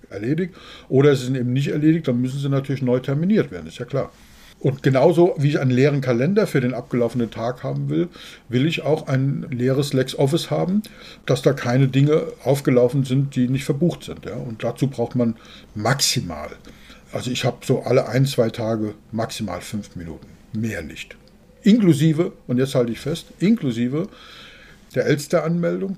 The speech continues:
die komplett automatisiert geht, also Umsatzsteuervoranmeldung, komplett automatisiert. Lohn und Gehalt, also selbst für Aushilfen, also vierhundertfünfzig Euro Kräfte, hat mein Steuerberater ungefähr fünfundzwanzig Euro pro Abrechnung genommen,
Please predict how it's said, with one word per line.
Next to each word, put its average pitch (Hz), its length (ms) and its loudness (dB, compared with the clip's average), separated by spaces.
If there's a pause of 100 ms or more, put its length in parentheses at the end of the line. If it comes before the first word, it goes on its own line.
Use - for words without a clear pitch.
die 139 60 -4
komplett 170 440 0
automatisiert 135 800 -2
geht, 165 260 -4
also 117 240 -6
Umsatzsteuervoranmeldung, 143 1200 -2
komplett 160 380 0
automatisiert. 131 800 -6 (480)
Lohn 151 340 6
und 170 180 0
Gehalt, - 640 -2 (260)
also 139 360 2
selbst 156 240 2
für - 220 -2
Aushilfen, 165 680 2
also 110 180 -6
vierhundertfünfzig 127 600 -2
Euro 160 220 0
Kräfte, 175 420 -4 (340)
hat 139 240 -4
mein 123 240 2
Steuerberater 139 760 0
ungefähr 127 280 -2
fünfundzwanzig 156 840 -4
Euro 139 500 -2
pro 131 320 0
Abrechnung 139 560 0 (240)
genommen, 107 400 0